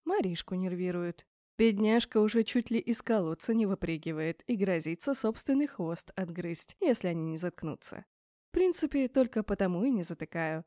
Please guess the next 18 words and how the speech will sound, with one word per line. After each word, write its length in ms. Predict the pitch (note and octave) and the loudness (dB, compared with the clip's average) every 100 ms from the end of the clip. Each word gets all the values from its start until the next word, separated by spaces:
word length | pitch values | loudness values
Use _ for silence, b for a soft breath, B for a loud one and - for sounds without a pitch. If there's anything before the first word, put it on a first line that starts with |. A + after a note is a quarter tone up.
| - | -6
Такую 320 | F#3+ - F#3 | -4 -2 0
редкость, 540 | G3 A3 - D#3 - - | 2 0 -2 -8 -8 -4
как 200 | F#3+ F3 | -6 -2
бесхвостую 680 | G3+ - F#3+ E3+ - E3+ | -4 -2 -4 -4 -6 -4
русалку, 540 | E3 F3+ A3+ C#4 C#4 B3 | -4 -2 -2 -2 0 2
на 180 | A3+ | 4
рынке 320 | G#3 B3+ D4+ C#4 | 4 2 2 2
можно 360 | B3 B3 B3 | 4 4 4
за 120 | A3 | 2
приличную 580 | G#3 F#3 E3 F#3 - D#4 | 0 -2 -2 -4 -2 0
сумму 360 | G3+ F#3 D#3+ D#3+ | 0 -4 -6 -6
загнать, 580 | E3 E3 D#3+ D3+ - - | -4 -4 -4 -4 -6 -8
а 80 | - | -4
мне 200 | F#4 G4+ | 0 2
новая 280 | D#4+ D#4 C#4+ | 4 4 4
лаборатория 540 | B3 G3 F3+ E3 D#3+ | 2 2 -2 -4 -6
не 140 | D#3 D#3+ | -6 -6
помешает. 580 | D3+ D#3 - - F3+ | -8 -8 -10 -8 -10